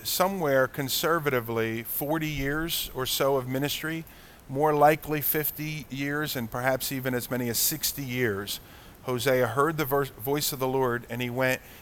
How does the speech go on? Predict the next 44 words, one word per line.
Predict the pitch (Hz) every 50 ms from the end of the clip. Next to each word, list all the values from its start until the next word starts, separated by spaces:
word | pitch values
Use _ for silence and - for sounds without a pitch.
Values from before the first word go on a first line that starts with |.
| - -
and | 117 120
he | 123 120
shared | - - - - 143 139 156 160 139
that | 127 131 120 117 113
with | 120 120 117
the | -
people | 113 - - 139 131 - - 110 107 107 110 - - - - - -
of | - 110 110
the | 120 117
new, | 113 113 113 113 110 110 107 104 95 - -
uh, | - - 98 98 - -
of | 110 110 110
the | 110 113
northern | 113 117 123 123 120 117 113 113
kingdom. | 107 - 139 135 127 104 95 69 - - - - -
And | 107 101 95
sadly, | - 123 113 113 104 104 104 98 95 - - - - - - - -
they | - 104
didn't | 107 113 107 104 104
listen. | 107 117 107 - - 87 78 - - - - - - - - - - - - -
And | - 95
so | - - 120
the, | 107 104 104 98 - - - -
the | 110
prophecies | 104 - - 127 120 127 - 127 110 - - 120 107 107 107
that | - 107 104
he | 107 107
gave | 107 113 113 120 127 120 107 107 104 101 101
were | 107 104 104
fulfilled, | - - 107 98 - - 135 127 123 110 98 98 98 - - - - - - - - - - - - -
uh, | 95 95 95 98 -
and | - 110 107 107
the | 107
people | - - 120 113 - 107
were | 98 101 98
judged. | 98 104 107 101 98 90 82 - - - - - - - - - -
And | - 110
we'll | 101 101
spend | 98 - - 101 98
time | - 104 101 98 95 92 - - - - - - -
considering | - 107 98 - - 123 110 107 107 110
that | 127 139 123 104 104 - -
as | 98 101 101
well | 120 120 113 107 101 98